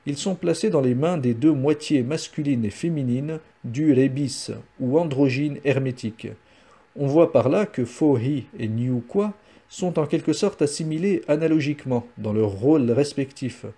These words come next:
au principe essentiel ou masculin et au principe substantiel ou féminin de la manifestation. Deuxième note de bas de page.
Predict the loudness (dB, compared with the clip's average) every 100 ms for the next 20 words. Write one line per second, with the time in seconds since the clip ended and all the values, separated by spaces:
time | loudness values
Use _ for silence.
0 | _ _ _ -6 -6 -4 -6 -4 -2 -2
1 | -2 -6 -2 2 2 2 -2 -4 -4 -6
2 | -4 -4 -6 _ _ -4 -2 -2 -4 -4
3 | -4 -8 -10 -10 -6 -6 -2 -2 -2 -4
4 | -4 -2 0 0 0 -2 -2 -4 -6 -6
5 | -6 -6 -10 -12 _ _ _ _ _ _
6 | _ _ _ _ _ -2 0 4 2 2
7 | -2 -2 -4 -6 -4 -4 -4 -6